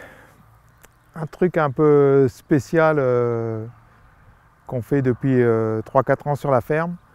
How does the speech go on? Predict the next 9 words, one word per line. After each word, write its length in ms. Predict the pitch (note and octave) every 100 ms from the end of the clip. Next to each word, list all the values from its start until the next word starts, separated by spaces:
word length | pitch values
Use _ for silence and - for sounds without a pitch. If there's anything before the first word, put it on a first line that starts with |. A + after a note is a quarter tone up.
| _ _ _ _ _
c'est 280 | - - A#2
des 160 | B2
tests 480 | A2+ D#3 D#3+ - -
de, 920 | C3 B2 A#2+ A#2 A2+ A2+ A2 G#2+ G#2+
de 120 | G2+ B2+
graines 340 | B2+ C#3 D3+
un 80 | C3
peu 300 | - B2 A#2+
particulières 720 | B2+ - C3 C3+ B2+ C#3 D#3